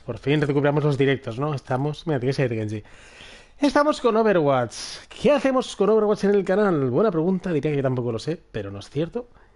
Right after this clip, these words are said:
Porque lo que sí que estamos aquí, básicamente, es, vamos a aprovechar estos días que tenemos, eh, ah, hostia, tendré el muto-, el mu-, el mute, tengo el micro puesto, no sé.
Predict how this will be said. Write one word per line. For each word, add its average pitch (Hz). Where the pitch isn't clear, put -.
Porque 214
lo 185
que 165
sí 185
que 180
estamos 156
aquí, 143
básicamente, 143
es, -
vamos 180
a -
aprovechar 180
estos 190
días 170
que 147
tenemos, 147
eh, 113
ah, 117
hostia, 110
tendré 110
el 117
muto-, 117
el 110
mu-, 117
el 104
mute, 113
tengo 117
el 110
micro 113
puesto, 127
no 143
sé. -